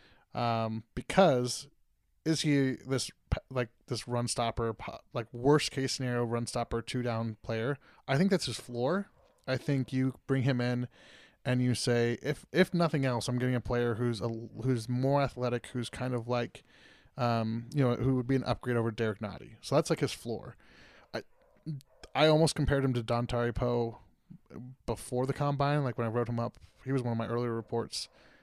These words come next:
Um, I was like, "Man, he's not that athletic." And then he went to the combine and was like, "I'm athletic." So, <laughs> uh, just to prove me wrong,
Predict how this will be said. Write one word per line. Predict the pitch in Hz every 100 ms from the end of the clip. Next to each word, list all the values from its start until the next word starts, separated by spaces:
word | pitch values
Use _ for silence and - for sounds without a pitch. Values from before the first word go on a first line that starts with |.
| _ 123
Um, | 120 113 113
I | 117
was |
like, | 131 170
"Man, | 170
he's | 165 147
not | 117
that | 113
athletic." | 110 - 104 107 - -
And | 120
then | 120
he | 117
went | 117
to | -
the |
combine | 110 113 107 110
and | 113
was | 110
like, | 113 -
"I'm | 139 139 131
athletic." | 131 135 117 - - - - - - -
So, | - 170 117 - - -
<laughs> | 226 - 220 226 131 95 107 - 160 - - - - - 165
uh, | 156 147 135
just | 147 -
to |
prove | 139 147 135
me |
wrong, | 131 120